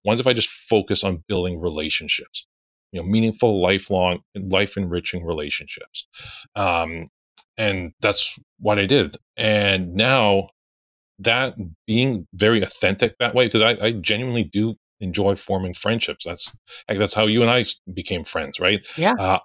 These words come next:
Speaker 1: I, th-, doing that that way opens so many more opportunities, right? Um, and it's, it's like I said, it's allowed me to have clients and form, um, or at least prospects who become clients, people who genuinely like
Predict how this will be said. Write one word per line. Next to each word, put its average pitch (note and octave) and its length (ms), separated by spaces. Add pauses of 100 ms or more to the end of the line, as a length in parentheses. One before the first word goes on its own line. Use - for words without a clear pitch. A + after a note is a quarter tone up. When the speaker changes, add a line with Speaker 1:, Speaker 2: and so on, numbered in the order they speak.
Speaker 1:
I, G#2+ 160 (300)
th-, G2 560
doing B2+ 340
that G#2+ 320
that F#2+ 260
way E3 320 (380)
opens A#2 380
so C3+ 280
many C3 160
more A2 240
opportunities, F#2+ 880 (360)
right? G#2+ 200 (160)
Um, F2 520 (160)
and G#2 400
it's, - 480
it's - 240
like F#2+ 100
I - 40
said, F2+ 100
it's G2+ 140
allowed G#2 360
me G2+ 260
to - 140
have G#2+ 520
clients F#2+ 580
and E2 120
form, G#2 500 (340)
um, D#2+ 260
or F2+ 80
at E2 40
least - 180
prospects A2+ 400
who F2+ 40
become G2 320
clients, F2 460 (320)
people A#2 220
who G2+ 180
genuinely A2 540
like F#2+ 360